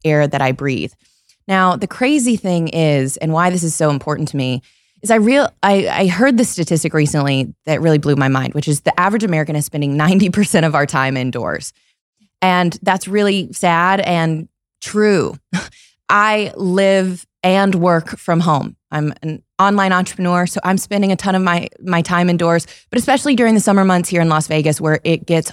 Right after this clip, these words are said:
ultra hot. And the scary thing is, indoor air can be two to five times more polluted than outdoor air. And when you think about the effects of that, it has on our bodies, has on our sleep, the allergies that <laughs> I've been experiencing for the last year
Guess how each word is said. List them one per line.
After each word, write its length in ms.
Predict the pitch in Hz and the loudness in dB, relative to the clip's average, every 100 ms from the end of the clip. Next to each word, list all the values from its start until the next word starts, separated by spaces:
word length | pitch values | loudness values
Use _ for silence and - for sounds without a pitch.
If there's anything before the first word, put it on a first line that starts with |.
| - | -2
ultra 340 | 208 214 - 165 | 0 0 0 0
hot. 360 | 147 139 - _ _ _ _ _ _ | 0 -2 -6 _ _ _ _ _ _
And 380 | 220 220 214 196 - _ _ _ | 0 2 2 0 -6 _ _ _
the 120 | 196 233 | 0 0
scary 320 | - 285 311 | 2 2 2
thing 160 | 247 | 2
is, 340 | 208 180 175 - - | 4 4 2 -2 0
indoor 440 | 226 262 254 226 - | 4 6 4 4 2
air 280 | 165 170 175 | 2 4 2
can 160 | 190 | 2
be 140 | 165 160 | 0 0
two 320 | - 208 202 | -2 0 2
to 60 | |
five 280 | 196 165 165 | 2 0 0
times 320 | 160 151 147 | 0 -4 -2
more 140 | 156 156 | -2 -4
polluted 380 | - 156 143 147 | 0 -2 0 -2
than 120 | 143 | 0
outdoor 400 | 135 127 135 131 | 0 -2 -4 -2
air. 240 | 113 - - _ _ _ _ _ _ _ | -2 -4 -8 _ _ _ _ _ _ _
And 360 | 180 180 165 160 | 0 2 2 0
when 120 | - 175 | 0 0
you 60 | |
think 240 | - 226 220 | 2 2 2
about 260 | 180 165 | 2 0
the 100 | 165 - | -4 -6
effects 400 | 160 175 - - | -4 -4 -4 -4
of 120 | 156 | -2
that, 280 | 156 139 - _ _ _ _ _ _ | 0 0 -4 _ _ _ _ _ _
it 100 | 190 | -2
has 240 | 196 196 185 | 2 2 2
on 120 | 165 | 2
our 100 | 151 | 2
bodies, 640 | 151 156 165 143 143 - _ _ | 2 2 2 0 -4 -8 _ _
has 220 | - 175 | -2 -2
on 120 | 165 156 | 0 -2
our 100 | 139 | -4
sleep, 540 | - 170 165 160 - - | -8 -4 0 -2 -4 -10
the 100 | - - | -8 -2
allergies 680 | 156 175 170 165 165 156 147 | 0 2 0 0 0 0 0
that 180 | 156 | 0
<laughs> 0 | |
I've 260 | 156 202 196 | 0 2 2
been 120 | 220 | 2
experiencing 640 | 214 - - 175 165 165 160 | 2 -2 -2 0 0 0 -4
for 140 | 156 | -2
the 80 | 147 | -2
last 400 | 143 139 147 - | 0 0 -2 -4
year 340 | 226 190 165 | 0 2 0